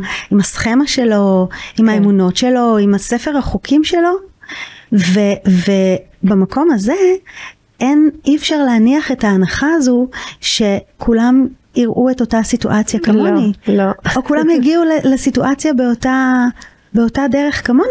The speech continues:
Speaker 1: כי, כי זה
Speaker 2: אין סו-, אין,
Speaker 1: פילטרים.
Speaker 2: אין אובייקטיבי, בקיצור,
Speaker 1: אין,
Speaker 2: אין, אין.
Speaker 1: אין,
Speaker 2: וואי,
Speaker 1: אין, אין.
Speaker 2: אין כזה דבר אובייקטיבי. את
Speaker 1: בדיוק.
Speaker 2: אמרת, אה, כן, ב-, ב-, בקורס אצלך, את מדברת על זה ש-, אה,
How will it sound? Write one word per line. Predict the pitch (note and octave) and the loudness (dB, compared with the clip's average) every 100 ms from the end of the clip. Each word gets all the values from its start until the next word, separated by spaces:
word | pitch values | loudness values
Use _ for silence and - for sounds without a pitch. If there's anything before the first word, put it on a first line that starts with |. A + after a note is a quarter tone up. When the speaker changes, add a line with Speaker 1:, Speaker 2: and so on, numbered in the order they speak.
| A4+ | 0
Speaker 1:
כי, | - G#3+ | -2 -6
כי | - - | -6 -4
זה | A#3 | -2
Speaker 2:
אין | B3 | 0
סו-, | F4+ | -2
אין, | - B3 C#4+ | -2 -2 0
Speaker 1:
פילטרים. | D4 F#3+ | 0 0
Speaker 2:
אין | C#4 E4 | 0 0
אובייקטיבי, | D4+ D#4+ - - G4+ D#4+ G#3 | 0 0 -2 0 2 2 2
בקיצור, | F#3 G#3 - - C4 C4+ | 0 -2 -2 -2 0 0
Speaker 1:
אין, | E4+ | 0
Speaker 2:
אין, | A#3+ G#3 F#3+ G#3 | 2 2 2 2
אין. | B3 D#4+ E4+ C4 A#3+ | 0 0 2 2 0
Speaker 1:
אין, | C#4+ | 0
Speaker 2:
וואי, | D#4 | 0
Speaker 1:
אין, | D4 A3+ - | 2 0 0
אין. | C#4 | 0
Speaker 2:
אין | C4+ G#3 | 2 0
כזה | G3+ | 0
דבר | G3+ F#3+ G3 | 0 0 0
אובייקטיבי. | F#3 - F#3 - | -2 -2 -4 -4
את | - - | -8 -2
Speaker 1:
בדיוק. | G#3 G3 | 0 2
Speaker 2:
אמרת, | G3 G3+ G#3+ - | 0 0 -2 -2
אה, | G#3+ G3 F#3 F3 F3+ F3 F3 F3+ | 0 2 2 2 2 2 0 0
כן, | A3 G3+ | -2 0
ב-, | F3 E3+ F#3 - F3+ F3+ | 0 0 0 0 0 0
ב-, | F#3 C3 F#3 | 0 0 0
בקורס | F3 - G3+ G3+ | -2 0 -2 -2
אצלך, | G#3+ G3 F3+ | -2 -4 -4
את | F#3 | -2
מדברת | F#3 F3 G3 | 0 0 -2
על | A3 | -2
זה | F3+ | -4
ש-, | - F3+ E3+ - - - | -2 -2 -2 -6 -20 -20
אה, | - | -6